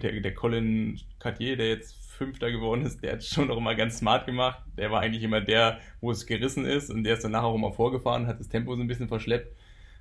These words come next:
bis er dann schlussendlich dann ja auch irgendwie richtig hops gegangen ist, dann auf dem Fahrradfahren. Das hat dann schon Bock gemacht, wenn man halt auch einfach weiß, okay, ich hab hier die Beine, trotz der ganzen Probleme, die ich hatte, was Energie angeht, ähm,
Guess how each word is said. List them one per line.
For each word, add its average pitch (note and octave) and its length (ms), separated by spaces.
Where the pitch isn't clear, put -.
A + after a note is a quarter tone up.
bis G#2 120
er G#2+ 80
dann G#2+ 140
schlussendlich A2+ 420
dann A2 140
ja G#2 100
auch A#2 220
irgendwie G#2+ 240
richtig G#2+ 260
hops A#2 160
gegangen A2 300
ist, G#2+ 120
dann G#2+ 120
auf G2+ 100
dem G#2+ 140
Fahrradfahren. G#2+ 600
Das - 140
hat - 140
dann A2 100
schon A2+ 480
Bock - 220
gemacht, A#2+ 260
wenn A2 80
man A2+ 120
halt A2 100
auch - 120
einfach G#2+ 260
weiß, G#2+ 200
okay, A2 220
ich G#2+ 120
hab A#2 100
hier A2 100
die G#2+ 100
Beine, B2 420
trotz - 300
der A#2 100
ganzen A#2 300
Probleme, A2+ 440
die A#2 80
ich A#2 140
hatte, C3 420
was G#2+ 320
Energie A2+ 480
angeht, B2 460
ähm, G#2+ 520